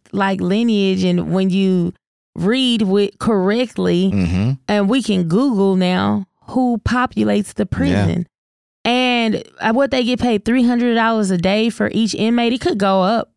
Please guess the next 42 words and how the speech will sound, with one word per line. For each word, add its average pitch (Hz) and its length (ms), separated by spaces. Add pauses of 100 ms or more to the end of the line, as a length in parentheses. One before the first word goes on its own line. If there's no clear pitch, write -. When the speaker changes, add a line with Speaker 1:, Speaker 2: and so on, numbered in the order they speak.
Speaker 1:
Go. 190 180
It 180 80
Speaker 2:
Mm-hmm. 190 180
Speaker 1:
could 294 100
have 226 80
gone 202 220
up 220 160
by 170 160
now. 180 280 (120)
Speaker 2:
Yeah. 127 280
Speaker 1:
But 247 320
that's 247 400
why 233 560
they, 214 480
they'll, 208 680
like, 190 260
lay 220 260
down 208 280
the, 170 180
the 165 160
law 220 320
on 185 220
you, 208 100
the 175 100
hammer, 220 300
because 202 380 (340)
they 240 240
get 247 300
paid 294 600 (220)
Speaker 2:
Mm-hmm. 110 240 (100)
Speaker 1:
off 214 360
of 185 160
that. 185 300 (440)
You 240 140
know, 254 200
and 220 140
even 302 240
when 302 140
I 262 100
look 226 320
at, 226 400
um, 180 640